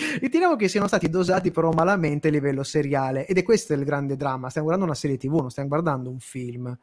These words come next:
Ehm, io poi vorrei, approfitto e fare una piccola, un nota polemica. Oggi sono un po' polemico perché, ehm, cercando insieme noi delle scimmiette,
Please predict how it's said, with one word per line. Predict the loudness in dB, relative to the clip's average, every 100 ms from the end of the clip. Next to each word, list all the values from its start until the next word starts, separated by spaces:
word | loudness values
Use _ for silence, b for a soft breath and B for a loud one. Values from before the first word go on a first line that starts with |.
| B B B B B
Ehm, | 6 6 6 2 0
io | 0 0
poi | 2 2
vorrei, | 4 4 2 -4
approfitto | -4 -2 -2 -2 0 -2
e |
fare | 2 2
una | 2
piccola, | -2 -2 0 2 4 2 0
un | -4 -2
nota | 0 0 2
polemica. | 4 4 2 0 0 0
Oggi | 0
sono | -2 -4 -2
un |
po' | -2 0
polemico | 0 0 -4 -6
perché, | -6 -2 -2 -2 b b b
ehm, | -16 -16 -14 -12 -4 -2 -2 -4 -6 -6
cercando | 0 0 2 2 6 6 4 -4 -18 -2
insieme | 0 0 0 2 2 2 2 2 2 0 -2 -4 -6 -6 -4
noi | -2 -2
delle | 0 -2
scimmiette, | -2 -2 -2 0 0 -2 _ 4 4